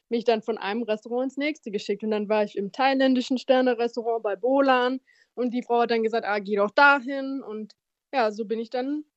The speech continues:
los. Indonesien hatten mir Gäste organisiert, weil die kennen den Gouverneur von Jakarta. Und dann bin ich da hingekommen und wo ich da hingekommen bin, wusste ich gar nicht so richtig, was das bedeutet. Also ich hatte keine Vorstellung, dass mich auf einmal einer im Flugzeug abholt und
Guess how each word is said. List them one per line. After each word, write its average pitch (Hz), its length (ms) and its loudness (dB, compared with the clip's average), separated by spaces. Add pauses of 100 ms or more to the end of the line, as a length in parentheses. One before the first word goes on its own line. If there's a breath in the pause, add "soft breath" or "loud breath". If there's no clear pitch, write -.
los. 240 500 0 (420 soft breath)
Indonesien 247 600 0
hatten 233 240 -2
mir 208 140 -2
Gäste 226 380 0
organisiert, 285 720 0
weil 226 160 4
die 214 120 -18
kennen 240 260 -4
den 220 160 -2
Gouverneur 214 440 -2
von 202 200 -8
Jakarta. 226 640 2 (640)
Und 247 100 4
dann 247 140 6
bin 240 80 6
ich 240 120 0
da 233 60 4
hingekommen 254 500 2
und 269 200 0
wo 240 180 4
ich 233 200 -4
da 233 80 4
hingekommen 240 600 0
bin, 208 100 -8
wusste 240 240 0
ich 226 100 -4
gar 220 180 8
nicht 226 140 6
so 220 100 4
richtig, 220 300 -2
was 208 180 4
das 214 160 -6
bedeutet. 226 680 4 (380)
Also 190 120 -2
ich 196 80 0
hatte 220 160 6
keine 233 300 6
Vorstellung, 240 580 6
dass 226 160 0
mich 226 160 0
auf 220 100 -2
einmal 214 260 -2
einer 214 260 -2
im 214 80 -4
Flugzeug 240 480 -2
abholt 247 580 4
und 220 320 -6